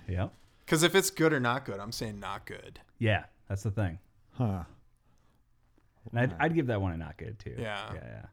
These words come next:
Speaker 3: Really?
Speaker 1: Yeah.
Speaker 3: Action.
Speaker 1: Entertaining, but not good.
Speaker 2: Well, and then the baddie at the end, I was like, "God, I recognize that actor. He looks so familiar."
Speaker 1: Mm-hmm.
Speaker 2: And I tried to think of, you know, as I'm watching, I'm trying to think of where I saw it from, but I had to cheat and look it up. It was the guy who played Adrian Veidt in Wa-,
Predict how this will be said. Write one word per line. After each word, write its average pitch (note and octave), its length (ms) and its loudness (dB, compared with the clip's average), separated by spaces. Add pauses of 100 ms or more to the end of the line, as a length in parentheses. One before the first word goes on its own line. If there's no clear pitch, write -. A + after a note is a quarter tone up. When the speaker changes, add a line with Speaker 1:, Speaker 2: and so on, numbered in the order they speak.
Speaker 3:
Really? G#2+ 300 -4 (120)
Speaker 1:
Yeah. D#2 300 -8
Speaker 3:
Action. G2+ 160 -4
Speaker 1:
Entertaining, F3 540 2
but G2+ 100 -2
not F2+ 220 -2
good. F#2 180 -10 (240)
Speaker 2:
Well, D3+ 80 8
and D#3+ 80 8
then F#3+ 120 8
the F3 100 8
baddie C3+ 760 6 (140)
at C3+ 160 0
the D3 160 0
end, E3+ 180 4
I B2 60 4
was A#2+ 160 2
like, A#2+ 100 0
"God, D#3 180 2
I D3+ 80 6
recognize C#3 560 2
that G#2+ 140 -2
actor. G#2+ 480 -4
He A2 100 -10
looks A#2+ 200 -4
so C3 240 0
familiar." A2 720 -6 (100)
Speaker 1:
Mm-hmm. F#2 120 4
Speaker 2:
And F2 100 2
I A2+ 60 2
tried B2 220 -2
to A2+ 60 -6
think A#2 280 -6
of, A2+ 180 -4 (200)
you B2 100 -12
know, G#2 140 -8
as G#2+ 140 -6
I'm A2 80 -4
watching, G#2+ 340 -4
I'm A2 80 -10
trying A2 180 -8
to G#2 40 -10
think A2+ 160 -12
of G#2+ 100 -12
where G#2 140 -8
I G2+ 80 -8
saw G#2 220 -6
it G2+ 80 -10
from, A#2 160 -8
but G#2+ 140 -10
I G2+ 100 -12
had A2 120 -12
to G#2 80 -10
cheat A2 260 -8
and G#2 100 -14
look G#2 160 -12
it G#2 80 -10
up. G2+ 260 -10
It G#2+ 80 -10
was A2+ 160 -10
the A#2 80 -8
guy A2 80 -8
who A#2+ 100 -4
played A2 300 -8
Adrian A#2 400 -6
Veidt A2 300 -8
in G#2+ 140 -14
Wa-, G2+ 220 -6